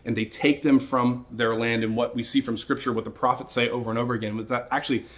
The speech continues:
this is God's discipline on you guys. Because you, uh, because you followed other gods, because you did injustice, because you didn't love on the poor, because you made the temple a sham,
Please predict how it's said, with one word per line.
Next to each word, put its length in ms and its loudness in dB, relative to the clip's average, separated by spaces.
this 160 -2
is 120 0
God's 240 2
discipline 500 0
on 140 -6
you 100 -8
guys. 360 -12
Because 360 4
you, 280 2
uh, 260 4
because 260 2
you 80 -2
followed 400 6
other 140 4
gods, 240 6
because 260 0
you 60 0
did 320 6
injustice, 600 4
because 300 -4
you 80 -4
didn't 340 2
love 200 4
on 80 6
the 60 4
poor, 220 2
because 320 -2
you 60 -4
made 220 2
the 80 -2
temple 360 2
a 40 -2
sham, 480 -4